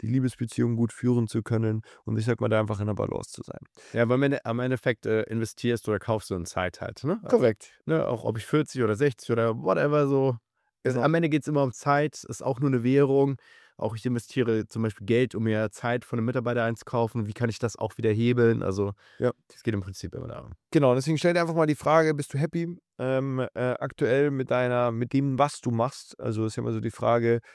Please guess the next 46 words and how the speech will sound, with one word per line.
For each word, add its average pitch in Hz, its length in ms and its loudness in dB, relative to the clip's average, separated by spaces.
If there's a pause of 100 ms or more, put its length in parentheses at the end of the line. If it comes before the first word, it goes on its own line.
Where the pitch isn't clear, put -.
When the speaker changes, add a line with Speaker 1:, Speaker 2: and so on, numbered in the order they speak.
(140)
Speaker 1:
wie 123 140 -2
viel 131 140 -2
Prozent 123 480 -2
deiner 120 200 0
Arbeitszeit 117 720 0
investierst 120 880 -2
du 135 220 0
als 117 340 -2
Geschäftsführer 123 800 -2
wirklich 127 440 0 (300)
in 135 180 2
das 127 160 2
Unternehmen? 123 680 0
Und 113 100 -4
ich 110 100 -6
will 117 80 2
jetzt - 180 -4
nicht 120 180 -6
diesen, 120 280 -2 (420)
äh, 113 580 0
äh, 117 40 -2
schlauen 123 340 0
Spruch, - 380 -2
ja, 117 160 2
du 113 80 -4
musst 117 240 -4
am 139 220 2
Unternehmen 127 500 0
statt 117 180 -6
im 139 160 -4
Unternehmen 127 460 -2
arbeiten. 123 320 0
Das 117 120 -4
hört 127 120 -4
sich 123 100 -4
immer 117 140 -4
so 113 100 -2
simpel 120 380 0
an. 139 300 0 (340)
Äh, 117 240 0
wie, 120 400 -2
wie 123 100 0
komme 123 240 0
ich 117 100 -2
denn 117 220 0
dorthin, 131 540 2